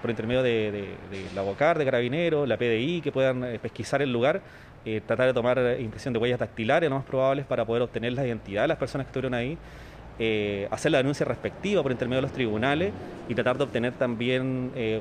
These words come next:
una orden judicial, los nombres de las personas, porque la verdad que, que lo hayan eliminado o no le hayan dado ningún antecedente de quién fue el que rentó,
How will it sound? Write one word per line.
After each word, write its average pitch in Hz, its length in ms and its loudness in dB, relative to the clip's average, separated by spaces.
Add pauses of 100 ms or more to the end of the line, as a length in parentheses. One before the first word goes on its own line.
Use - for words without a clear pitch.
(140)
una 123 200 2
orden 127 200 2
judicial, 131 560 0
los 139 100 0
nombres 131 280 0
de 127 60 2
las 120 80 -2
personas, 156 460 -2
porque 113 380 -2
la 107 120 2
verdad 107 280 2
que, 113 300 -2
que 104 160 -4
lo 104 140 0
hayan 120 200 2
eliminado 120 460 0
o 104 120 0
no 107 80 -2
le 117 100 0
hayan 120 200 0
dado 120 160 2
ningún 113 240 -2
antecedente 113 640 -2
de 107 100 -2
quién 110 160 -4
fue 117 160 -4
el 110 60 -4
que 117 80 -2
rentó, 107 420 -4